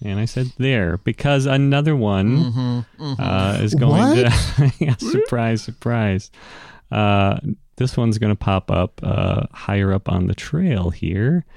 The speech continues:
Speaker 3: Right by Bjorn.
Speaker 1: Right by Bjorn.
Speaker 3: Nice.
Speaker 1: That's convenient. Uh, not for Bjorn, of course. Um, and so as you are launching your bolts,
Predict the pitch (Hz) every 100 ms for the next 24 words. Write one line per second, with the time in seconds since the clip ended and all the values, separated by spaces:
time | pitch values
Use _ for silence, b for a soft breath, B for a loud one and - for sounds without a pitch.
0 | - 131 131 147 185 214 135 107 - -
1 | 98 139 - 80 - 156 165 98 - 190
2 | 127 - - _ 110 110 - - 95 98
3 | 101 120 160 - _ _ b b b _
4 | 101 95 95 95 - 87 - 90 90 107
5 | - - 131 156 - - B B B B
6 | B B B B B B B _ _ _
7 | _ _ - B B B B - 117 117
8 | 120 117 117 120 - _ - 110 110 -
9 | 120 113 113 123 143 147 160 156 151 123
10 | 127 139 139 123 107 101 95 92 104 98
11 | - - -